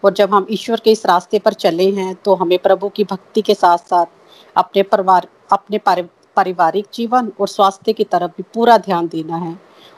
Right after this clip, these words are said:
और फ्रेंड्स, जो हमारे रिश्ते हैं, हमें इनमें भी बिल्कुल भी गांठें नहीं माननी है, बनानी है, बल्कि यही समझना है कि ये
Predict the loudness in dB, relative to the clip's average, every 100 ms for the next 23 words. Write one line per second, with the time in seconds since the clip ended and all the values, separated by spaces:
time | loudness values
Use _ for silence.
0 | 0 0 2 0 -2 -4 2 2 4 2
1 | 2 0 -4 2 2 4 2 2 2 2
2 | 2 2 2 0 2 2 2 2 2 0
3 | 2 2 2 0 -4 -2 0 0 0 -2
4 | -2 -6 -14 -20 -6 -2 2 0 0 0
5 | 0 0 -2 -2 0 2 2 2 0 0
6 | 0 2 0 -2 _ _ _ 0 2 2
7 | -4 _ _ 0 2 2